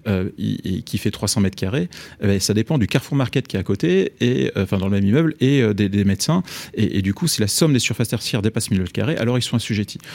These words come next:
Donc ça, cet accompagnement à, à tiroir. Pour revenir sur la notion des, de coûts, et notamment sur le, la partie dossier technique de modulation, donc études énergétiques, puis tout le reste, euh, c'est entre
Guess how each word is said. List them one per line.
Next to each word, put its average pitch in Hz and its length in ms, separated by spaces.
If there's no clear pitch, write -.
Donc - 100
ça, 147 80
cet 123 160
accompagnement 110 560
à, - 140
à 101 40
tiroir. 95 400
Pour 123 120
revenir 143 260
sur - 100
la 113 140
notion 117 340
des, 107 140
de 107 140
coûts, 175 400
et 120 80
notamment 127 560
sur - 280
le, 104 160
la 107 80
partie - 300
dossier 117 320
technique 117 340
de 101 80
modulation, 101 720
donc 101 160
études 101 240
énergétiques, 101 580
puis - 140
tout - 120
le 95 60
reste, 139 380
euh, 101 320
c'est - 180
entre 113 400